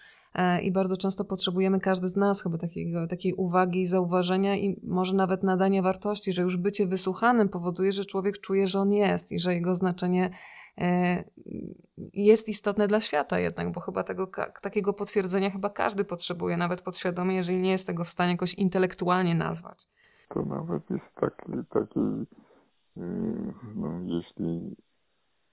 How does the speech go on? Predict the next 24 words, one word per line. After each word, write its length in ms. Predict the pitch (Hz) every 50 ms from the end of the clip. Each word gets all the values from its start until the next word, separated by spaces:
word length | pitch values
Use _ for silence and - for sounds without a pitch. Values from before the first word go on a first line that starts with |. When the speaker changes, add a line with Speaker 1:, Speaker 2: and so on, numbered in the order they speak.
| - - _ _ -
Speaker 2:
nie 280 | 87 80 - 87 87 85
mamy 500 | 85 87 92 92 92 87 85 82 80 76 -
k-, 100 | - - _ _ _ _ _ _ _ _ _ _ - - - 85 78 - - - _
kogo, 600 | - - 98 90 87 82 - 85 80 82 92 - - - - _ - - - 92 82 - -
k-, 280 | - - 73 73 73 67
kogo 440 | - - 82 71 - - 87 85 87
obdarzyć 640 | 82 82 85 - - 82 80 80 76 - 85 78 - - - -
tą 180 | - 80 78 - - -
swoją 400 | - 85 80 82 82 82 85 85
opowieścią, 960 | 82 _ - 101 85 82 87 85 80 - - - - 82 82 82 95 101 101 - _ _ _ _ _ _ _ _ _ _ _ _ _ _ - _ _ - - -
albo 580 | 73 76 78 76 80 78 78 82 82 80 82 76 73
nie 120 | 82 85 76
chce 240 | - - - 82
tego 360 | 80 - 85 78 - 85 82 -
ktoś 320 | - - - 78 76 - - -
słuchać, 800 | - 90 90 82 - - - 92 92 92 98 - - - - - - _ _ _ _ - - _ _ _ _
albo 360 | - 82 85 87 87 82 82
w 100 | 80 85
ogóle 380 | 90 90 85 87 92 92 95 95
nikt 300 | 90 92 90 92 _ -
nie 140 | 92 90 78
chce 220 | - - - 90
tego 360 | - - 92 87 90 95 92
słuchać, 560 | - - - - 95 98 - - - 110 107